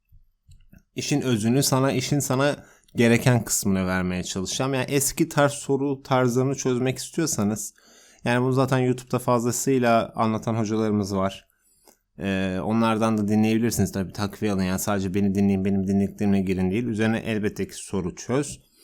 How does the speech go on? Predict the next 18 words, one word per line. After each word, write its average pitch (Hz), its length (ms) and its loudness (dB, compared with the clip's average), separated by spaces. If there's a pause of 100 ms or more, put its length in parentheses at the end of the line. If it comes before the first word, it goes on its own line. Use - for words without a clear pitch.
(260)
Ama 151 280 2
benim 147 280 2
beklentim 110 640 0
dediğim 110 380 2
gibi 85 160 -2
yani 92 220 0
iki 101 220 -4
bin 101 100 2
yirmi 101 340 2
bir 107 140 0
yılında 90 640 0 (720)
orijinal 120 560 6
bir 92 60 -4
soru 92 340 -6
bekliyorum. 95 720 -6 (100)
Hani 104 240 -2
öyle 104 400 -2
basit - 720 -6